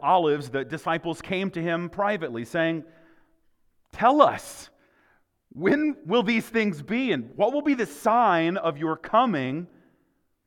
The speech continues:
and to the end of the age?" And Jesus answered, answered them, "See that no one leads you astray, for many will come in my name, saying, 'I am the Christ,' and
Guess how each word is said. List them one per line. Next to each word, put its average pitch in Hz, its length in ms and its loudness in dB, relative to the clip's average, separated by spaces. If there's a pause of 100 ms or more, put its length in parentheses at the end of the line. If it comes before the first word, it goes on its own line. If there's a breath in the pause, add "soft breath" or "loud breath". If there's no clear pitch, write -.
(140)
and 214 220 -6
to 226 100 -8
the 185 180 -8
end 156 280 -8
of 123 60 -8
the 120 160 -8
age?" 98 520 -12 (1400)
And 143 120 -6
Jesus 185 340 -6
answered, 190 520 -4
answered 156 340 -6
them, 101 180 -6 (380 loud breath)
"See 233 400 -4
that 269 180 6
no 208 160 0
one 202 180 -4
leads 170 280 -6
you 156 140 -4
astray, 110 500 -4
for 151 180 -4
many 233 280 0
will 294 180 -2
come 233 260 0
in 220 100 -2
my 202 200 0
name, 147 580 -2
saying, 147 400 -4
'I 151 160 2
am 202 100 -2
the 190 80 -4
Christ,' 220 540 0
and 117 140 -6